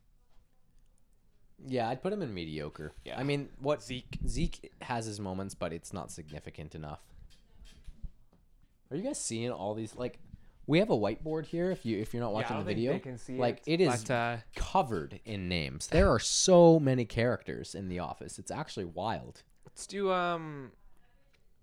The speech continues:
Speaker 2: Gabor.
Speaker 1: Who's this guy?
Speaker 2: <laughs> Gabor, <laughs> Gabor went to the, um, X-Men school,
Speaker 1: Ah, yes.
Speaker 2: uh, or Xavier School of, uh, Gifted Students, um, and he learned how to hear in the dark,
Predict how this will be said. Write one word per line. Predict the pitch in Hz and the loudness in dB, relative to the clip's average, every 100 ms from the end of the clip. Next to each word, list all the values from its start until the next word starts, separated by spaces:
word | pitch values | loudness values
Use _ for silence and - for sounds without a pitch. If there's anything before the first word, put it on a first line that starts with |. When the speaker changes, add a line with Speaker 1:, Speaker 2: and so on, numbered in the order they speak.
| - _ _ - - | -20 _ _ -20 -4
Speaker 2:
Gabor. | 131 127 123 113 107 - - - - _ - 143 | 0 2 2 -2 -2 -10 -20 -20 -20 _ -12 -6
Speaker 1:
Who's | 139 | -4
this | 139 - | -4 -4
guy? | 92 78 - - - - - | -6 -6 -8 -10 -12 -20 -20
Speaker 2:
<laughs> | - 247 262 247 180 - | -8 -4 -2 -2 -4 2
Gabor, | 139 139 143 143 147 151 - - - - | 6 6 6 6 6 4 0 -10 -10 -12
<laughs> | - - 120 135 | -20 -16 -8 2
Gabor | 139 139 147 | 4 6 6
went | 139 135 - | 6 2 0
to | 139 131 | -4 -2
the, | 131 131 | 0 0
um, | 123 120 117 - - | 0 0 -4 -4 2
X-Men | 127 - 135 127 120 | 2 2 2 2 2
school, | 113 - 131 123 117 110 101 | -2 4 4 4 2 -2 -4
Speaker 1:
Ah, | 98 92 87 82 | -4 -4 -4 -6
yes. | 85 87 | 0 4
Speaker 2:
uh, | 131 | 8
or | 139 131 | 8 6
Xavier | 123 151 143 139 135 | 8 10 10 8 2
School | - 143 139 131 127 | 0 2 6 6 6
of, | 113 117 | 4 2
uh, | 120 | 2
Gifted | 113 131 123 123 113 | 4 0 0 -2 -2
Students, | - 127 120 107 - - - - - - - - | 2 4 4 0 -4 -10 -14 -20 -20 -20 -20 -4
um, | 120 113 110 117 - - | 0 2 0 -4 -10 -4
and | 120 | -2
he | 117 123 | 2 4
learned | 120 120 107 | 4 2 2
how | 113 113 | 2 2
to | - 120 117 113 113 | 2 2 4 4 2
hear | - 127 120 | 0 2 4
in | 117 113 | 4 2
the | |
dark, | 107 104 113 147 - - | 0 2 0 -2 -8 -18